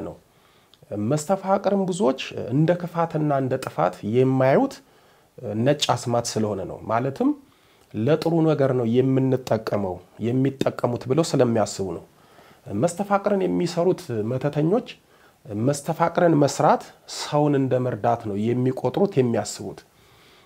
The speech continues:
በእኛም በአንዳንድ አባቶች ዘንድ መስተፋቅርን ክፋት የለውም፣ ለፍቅር የሚሰራ ስለሆነ ይጠቅማል እንጂ አይጎዳም ይላሉ። ለፍቅር ስለሆነ ችግር የለውም ይላሉ። መስተፋቅርን ያሰፋው፣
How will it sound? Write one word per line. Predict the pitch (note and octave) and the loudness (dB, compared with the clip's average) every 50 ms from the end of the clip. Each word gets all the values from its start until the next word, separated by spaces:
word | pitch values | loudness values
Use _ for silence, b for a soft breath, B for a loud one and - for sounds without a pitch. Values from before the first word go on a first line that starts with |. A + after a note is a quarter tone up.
| b b - - G#2+ A2 | b b -12 -10 -8 -6
በእኛም | G#2+ B2+ D#3 E3 F3 F3+ F3 E3 D#3+ | -2 0 2 2 4 4 4 4 4
በአንዳንድ | D3 D3+ D3 D3 D3 C#3 C#3+ C#3+ C#3 B2+ B2 A2+ G2+ | 4 4 4 4 4 2 2 2 2 0 0 0 -2
አባቶች | A#2 A#2 A2 B2+ B2 - B2+ - - B2 | -2 0 2 0 0 0 -4 -8 -6 -4
ዘንድ | A2+ B2 E3+ A#3+ A#3+ - - - - - G2+ G#2 | 0 2 2 2 2 -4 -10 -20 -12 -10 -8 -4
መስተፋቅርን | A2 B2+ C3 C3 - D#3 D3 - D#3 D#3 - - D3+ F#3+ B3+ D4 D4 - b b b b b b b b - | -4 -4 -6 -6 -8 -8 -4 -2 -2 -2 -2 -2 -4 -2 0 -2 -4 -4 b b b b b b b b -14
ክፋት | G#2 G2+ - D#3 D3+ - F3 F3+ E3 - | -12 -6 -6 -6 -2 0 0 0 2 4
የለውም፣ | D3+ B2+ B2 A2+ A2+ A#2+ D#3 G3+ A#3+ A3+ D#3 G2 G2+ | 4 4 4 4 0 0 0 0 -2 -6 -8 -8 -4
ለፍቅር | A2+ C3 C3 C3 D#3 - - C#3+ | -4 -4 -2 -2 -4 -4 -2 -2
የሚሰራ | C3 C3 B2+ B2+ - - - B2+ A#2+ B2 B2+ A#2 | -2 0 -2 -2 -4 -4 -4 -2 0 0 0 0
ስለሆነ | - B2+ A#2+ A#2+ B2 C3 E3 G#3+ C4 C#4 B B B B B B B B B - G2+ G2+ G#2+ | 0 -2 -2 0 2 4 4 4 2 2 B B B B B B B B B -12 -10 -6 -2
ይጠቅማል | A#2 D#3 F3+ - - E3+ - D#3 D3+ C#3+ C#3+ C#3+ C#3+ | 0 0 0 2 0 2 2 2 2 4 4 2 2
እንጂ | C#3 D3 C#3+ D#3+ - | 2 2 2 4 4
አይጎዳም | B2 B2+ C3+ C3+ C3+ C#3 B2+ B2+ A#2+ A2+ A2 | 4 4 4 6 6 6 6 6 2 2 2
ይላሉ። | G#2 F#2+ F#2+ F#2 F#2 F#2 F2+ D#2+ - _ b b b b b b b b b - B2 G#2 F#2 F#2+ | 0 2 0 0 0 -2 -8 -10 -12 _ b b b b b b b b b -16 -12 -10 -8 -4
ለፍቅር | G#2 A#2+ C#3 C3+ - D#3+ - - D#3+ | 0 0 0 0 0 -2 -2 -2 -2
ስለሆነ | - - E3+ F3 E3+ F3+ G3+ G3+ G3+ | -2 -2 0 2 2 2 0 0 0
ችግር | - - D#3 D3 C#3+ C3+ | 0 0 4 4 6 6
የለውም | B2+ A#2 A2 A2 G#2+ G#2 | 6 4 4 0 0 0
ይላሉ። | G2+ F#2+ F#2 F#2 F2 D#2+ E2+ D#2+ - b b b b b b b b b - C3 G2+ F#2+ G#2 | -2 -2 -2 -4 -4 -6 -12 -14 -16 b b b b b b b b b -12 -10 -8 -6 -2
መስተፋቅርን | B2 F3 F3 - G#3+ G3+ G3+ G3+ G3+ G3+ F3+ G3 G#3 B3 C4 - - G#2 G#2+ | -2 -2 -2 -4 -8 -4 0 0 0 0 0 0 0 -2 -2 -4 -4 -4 0
ያሰፋው፣ | A#2+ C3+ D3 D3 - - D#3 D3 - - - G3 A#3 | 2 2 2 2 0 -4 -6 -6 -4 0 2 2 2